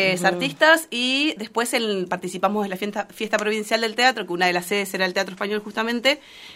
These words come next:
Speaker 2: y esa fue la segunda vez que estuvimos, y esta es nuestra tercera vez en el Español, eh, bueno, haciéndolo de manera autogestiva sería.
Speaker 1: Ujú.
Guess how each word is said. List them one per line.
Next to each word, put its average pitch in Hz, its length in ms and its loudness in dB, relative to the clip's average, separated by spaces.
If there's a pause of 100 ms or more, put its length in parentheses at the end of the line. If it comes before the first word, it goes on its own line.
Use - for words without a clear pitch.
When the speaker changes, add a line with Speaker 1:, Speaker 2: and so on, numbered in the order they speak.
Speaker 2:
y 254 420 2
esa 180 240 -2
fue 185 100 -2
la 185 60 0
segunda 190 240 -2
vez 214 80 0
que 220 60 -20
estuvimos, 269 360 -2
y 196 40 -4
esta 196 140 -8
es 170 60 -6
nuestra 170 280 -6
tercera 202 280 0
vez 226 120 2
en 208 80 -4
el 208 80 -2
Español, 208 580 0 (300)
eh, 156 120 -2
bueno, 151 280 -2
haciéndolo 156 680 -4
de 151 320 -8
manera 165 280 0
autogestiva 151 640 -4
sería. 202 380 -6
Speaker 1:
Ujú. 226 200 -4